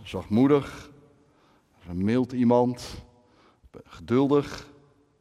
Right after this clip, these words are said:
Iemand die verschillende mensen met elkaar weet te verbinden. Echt een bruggenbouwer. Ook vol van de Heilige Geest.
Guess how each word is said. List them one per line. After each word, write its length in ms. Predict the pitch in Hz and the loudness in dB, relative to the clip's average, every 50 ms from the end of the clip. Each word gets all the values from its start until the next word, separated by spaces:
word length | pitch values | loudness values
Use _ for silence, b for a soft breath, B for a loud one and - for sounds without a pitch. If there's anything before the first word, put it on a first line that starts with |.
| _ _ _ _ _ _ | _ _ _ _ _ _
Iemand 240 | - 107 110 107 101 | -6 -4 -2 -2 -2
die 260 | 104 104 104 101 92 | -2 -4 -4 -4 -6
verschillende 500 | - 101 110 - - 131 127 127 117 113 | -10 -12 -14 -8 -4 -2 0 0 0 2
mensen 320 | 110 117 120 117 - 117 104 | 2 0 0 -2 -4 -8 -10
met 100 | 107 - | -8 -6
elkaar 160 | 107 104 104 | -6 -4 -4
weet 100 | 101 101 | -4 -6
te 80 | 113 | -6
verbinden. 680 | 98 98 107 101 90 135 139 147 156 151 151 160 170 165 b b b b b b b b b b b b b _ _ _ _ _ _ _ _ _ _ _ | -8 -8 -8 -4 0 2 4 4 4 2 0 -2 -2 -6 b b b b b b b b b b b b b _ _ _ _ _ _ _ _ _ _ _
Echt 140 | - - - | -20 -16 -14
een 80 | 165 139 | -14 -10
bruggenbouwer. 760 | 160 185 208 - - 120 107 113 98 90 80 - - - - _ _ _ _ _ _ _ _ _ _ _ _ _ _ _ _ _ _ _ _ _ _ _ _ _ _ _ _ _ _ _ _ _ _ | -6 -6 -4 -4 -4 -2 0 0 0 -2 -4 -10 -16 -20 -20 _ _ _ _ _ _ _ _ _ _ _ _ _ _ _ _ _ _ _ _ _ _ _ _ _ _ _ _ _ _ _ _ _ _
Ook 220 | - - 220 214 - | 2 2 2 2 2
vol 280 | - - 165 139 120 | 2 2 4 4 2
van 120 | 95 107 107 | 0 -2 -2
de 60 | 101 | 0
Heilige 420 | 104 110 104 95 98 - - 98 | 2 0 0 0 -2 -4 -6 -8
Geest. 640 | 87 - 104 92 - - - - - - - - | -6 -4 -4 -4 -6 -8 -10 -10 -10 -10 -10 -14